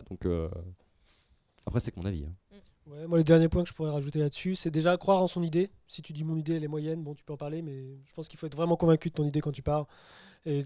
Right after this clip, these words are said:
Speaker 2: justement t'as la, la lueur dans les yeux, tu parles à quelqu'un, c'est génial, et effectivement tu peux avoir le regard que, en fait, tu dis que c'était peut-être pas génial, mais au moins toi t'y croyais à la base. Et, euh... Ouais, c'est ça. Et, euh, l'autre point, non, je trouve que c'est, euh,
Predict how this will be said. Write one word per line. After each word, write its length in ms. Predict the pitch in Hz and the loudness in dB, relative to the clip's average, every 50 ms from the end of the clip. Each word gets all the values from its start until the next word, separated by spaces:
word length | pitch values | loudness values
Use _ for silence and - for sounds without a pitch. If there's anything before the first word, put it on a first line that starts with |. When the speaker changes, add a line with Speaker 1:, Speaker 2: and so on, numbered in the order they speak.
| 156 196 | -4 -4
Speaker 2:
justement 360 | 190 170 175 - 196 208 208 | -4 -2 2 4 6 6 6
t'as 100 | - 196 | 6 4
la, 120 | 175 175 | 4 4
la 360 | 165 160 151 170 190 156 170 | 2 2 -2 -4 0 0 0
lueur 240 | 175 180 190 226 220 | 2 6 8 8 8
dans 60 | 202 | 10
les 160 | 196 185 160 190 | 8 4 4 2
yeux, 100 | 214 220 | 0 -2
tu 100 | - - | 0 0
parles 140 | 196 190 | 2 2
à 20 | 175 | 2
quelqu'un, 300 | 180 180 - 202 202 208 | 0 -2 0 0 2 2
c'est 140 | 202 - 165 | 0 0 -2
génial, 320 | 170 170 185 190 196 190 | 0 2 4 4 2 2
et 100 | 156 147 156 147 - | -2 -6 -12 -16 -18
effectivement 280 | - - 147 - 185 | -20 -14 -8 -6 -6
tu 120 | 175 - - | -6 -4 -2
peux 80 | 165 | -2
avoir 120 | 160 151 156 | 0 0 2
le 60 | 165 | 0
regard 80 | 170 165 | 0 -2
que, 100 | - 143 | -4 -8
en 60 | 139 | -12
fait, 120 | - - - _ _ | -14 -20 -20 _ _
tu 80 | - - - - | -20 -14 -12 -12
dis 60 | 151 | -12
que 80 | - _ _ - | -12 _ _ -20
c'était 240 | - - - - 147 | -20 -18 -16 -16 -12
peut-être 180 | - - 151 | -12 -10 -2
pas 80 | - 170 | -2 -2
génial, 300 | 147 151 160 180 180 175 - - - - _ | 0 2 0 0 0 0 -4 -12 -20 -18 _
mais 80 | - 170 | -2 0
au 40 | 180 | 2
moins 140 | 185 202 202 | 2 2 2
toi 120 | 220 202 | 0 -2
t'y 80 | - - | -2 -2
croyais 240 | - 180 170 175 | -2 0 2 4
à 20 | 175 | 4
la 100 | 165 160 | 4 6
base. 260 | 180 196 202 180 - - - - - - - - - - - - - _ _ _ 226 214 247 196 190 | 6 4 4 2 -2 -10 -18 -18 -18 -18 -18 -18 -20 -20 -20 -20 -20 _ _ _ -20 -20 -20 -18 -10
Et, 140 | 196 165 | -6 -4
euh... 240 | 170 160 151 151 160 165 - _ _ _ _ _ _ _ _ _ _ _ _ 175 | -4 -4 -4 -6 -10 -14 -18 _ _ _ _ _ _ _ _ _ _ _ _ -6
Ouais, 100 | 160 160 | -6 -6
c'est 200 | 156 - 143 147 | -8 -12 -18 -20
ça. 20 | 147 _ _ _ - - _ - - - - 127 117 - - _ _ - | -20 _ _ _ -20 -20 _ -20 -20 -16 -14 -14 -16 -16 -18 _ _ 4
Et, 160 | 175 170 170 | 8 10 12
euh, 160 | 165 165 165 | 12 12 12
l'autre 200 | 165 190 208 208 | 12 12 12 12
point, 240 | - 214 220 233 226 | 10 10 10 10 10
non, 140 | 208 202 202 | 8 6 2
je 60 | - | 0
trouve 120 | - 180 | -4 -2
que 100 | - 190 | 0 0
c'est, 220 | 170 - 175 170 185 | 2 4 2 2 4
euh, 140 | 190 180 | 2 0